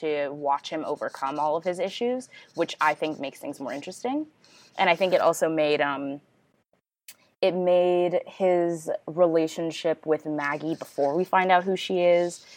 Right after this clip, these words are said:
um, a little bit more interesting to me and kind of a little bit more endearing, so.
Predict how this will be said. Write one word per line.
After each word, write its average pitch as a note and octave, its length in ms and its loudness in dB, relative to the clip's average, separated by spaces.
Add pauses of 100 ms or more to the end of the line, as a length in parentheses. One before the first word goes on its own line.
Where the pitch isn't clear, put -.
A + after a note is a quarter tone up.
(280)
um, D3 600 8 (200)
a D#3+ 80 -2
little F#3+ 180 -2
bit D#4 120 -6
more B3 260 4 (220)
interesting D4 580 2
to C#4+ 140 2
me D4 240 6
and E3+ 160 0
kind D3+ 200 2
of C#3+ 60 2
a D3 60 4
little C#3 160 4
bit C#3 100 0
more C#3 160 -4
endearing, D3 640 -12
so. - 360 -12